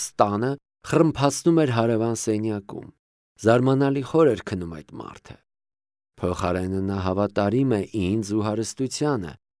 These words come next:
նրա մասին ասում էր Նապոլեոնը։ Մի անգամ սիրտս լցված էր անասելի խղճահարությամբ, և հանկարծ նա իմ աչքերին արցունք նկատեց։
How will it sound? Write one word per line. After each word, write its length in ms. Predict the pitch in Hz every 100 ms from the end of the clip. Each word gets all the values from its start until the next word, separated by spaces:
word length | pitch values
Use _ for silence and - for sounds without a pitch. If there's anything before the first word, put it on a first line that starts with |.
| 113
նրա 200 | 107 101
մասին 400 | 98 92 104 92
ասում 300 | - 101 95
էր 120 | 87
Նապոլեոնը։ 720 | 92 87 92 85 85 80 - - _ _ _ _ _ _ _ _
Մի 160 | 110 139
անգամ 500 | 151 131 113 139 143
սիրտս 500 | 113 147 151 - 131
լցված 580 | 131 135 135 135 147 139
էր 120 | 117 110
անասելի 500 | 117 120 131 127 131
խղճահարությամբ, 1080 | - 131 - 127 123 123 127 - 101 78 90
և 100 | 104
հանկարծ 380 | 120 123 131 -
նա 140 | 131
իմ 140 | 123 120
աչքերին 480 | 120 - 135 143 135
արցունք 380 | 127 - 143 -
նկատեց։ 640 | 85 85 82 - 85 -